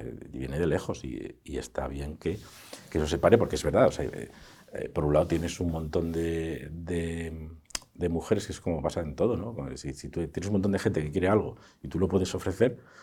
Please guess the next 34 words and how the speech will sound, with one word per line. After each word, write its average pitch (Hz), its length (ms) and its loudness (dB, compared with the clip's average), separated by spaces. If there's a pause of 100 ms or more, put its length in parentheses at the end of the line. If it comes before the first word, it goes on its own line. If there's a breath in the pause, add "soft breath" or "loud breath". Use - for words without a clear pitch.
(260 soft breath)
pues 73 140 -6
nada, 80 160 2
que 80 80 -2
te 82 80 2
desvíes, 95 580 8 (200)
<clears throat> 147 340 12
pues 82 160 2
eso 85 200 0
es, 85 140 0
es, 98 300 2
es 92 120 -4
el 95 80 6
apocalipsis 76 680 0
moral, 69 360 4
porque 71 240 -4
puedes 73 360 -4 (560)
publicar 82 320 4
solo 80 160 0
a - 20 -6
gente 76 220 -2
que 73 80 -4
te - 100 -6
pague 67 220 -4
dinero, 92 200 0
que - 80 -2
de - 20 0
hecho 73 120 -4
hay 73 60 -2
editoriales 73 260 -4
que - 100 -8
publican 71 300 -6
si - 100 -12
les - 120 -14
pagas, 117 380 2